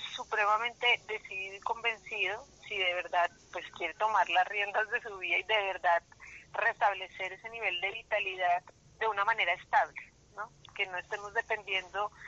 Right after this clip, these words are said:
de todas las condiciones del exterior, sino que sabemos que simplemente sabemos qué hacer, cómo tener nuestro organismo en orden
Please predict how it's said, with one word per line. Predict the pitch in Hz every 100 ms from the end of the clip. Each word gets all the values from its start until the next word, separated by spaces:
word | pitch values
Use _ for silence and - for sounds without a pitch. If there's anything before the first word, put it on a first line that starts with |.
| - -
de | 196
todas | - 233
las | 247
condiciones | - 240 226 214 196 202
del | 220 226
exterior, | - - 185 190 294 -
sino | - 208
que | - 190
sabemos | 190 190 185 190
que | - 202
simplemente | 202 - 196 208 208 220 220 - - - - - - - -
sabemos | 220 208 214 214
qué | 233
hacer, | 220 254 254 -
cómo | 220 208
tener | - 220 190 -
nuestro | 202 208 - 220
organismo | 214 202 185 196 - 196 190
en | 208
orden | 233 -